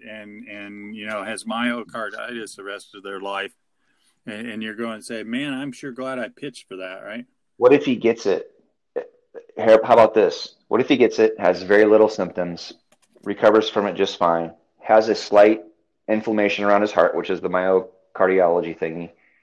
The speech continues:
Speaker 2: goes to the N F L, plays in two games, runs for a hundred and fifty yards in a game, and his fucking heart explodes and he dies?
Speaker 1: Yeah.
Speaker 2: Was it worth it?
Speaker 1: No.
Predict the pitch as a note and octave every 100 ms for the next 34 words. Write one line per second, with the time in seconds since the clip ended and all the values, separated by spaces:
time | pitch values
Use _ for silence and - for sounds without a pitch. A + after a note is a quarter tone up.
0 | _ _ _ _ - A2+ B2 C3 B2 A#2
1 | A2+ F#2+ F2+ F#2 - _ _ _ _ _
2 | _ _ _ _ _ _ _ _ - A2+
3 | A2+ G#2+ - A#2+ A2+ G#2 G#2 G2+ F#2+ G#2+
4 | A2 - G2+ G2+ G2 F#2+ - _ _ -
5 | G2+ G#2+ G2+ F#2 G#2 G#2+ G2 F#2+ G2 F#2+
6 | F2+ F2 F#2 F#2 F2+ E2+ - G2+ F2+ F#2
7 | F#2+ F2+ - F2 E2+ E2 E2 D#2 D2 -
8 | - - _ - A#2+ A#2 A#2+ _ _ _
9 | _ _ _ _ _ _ _ _ _ _
10 | _ A2+ G#2 F#2+ G2 G2+ - - _ _
11 | _ _ _ _ A2 A2 A#2+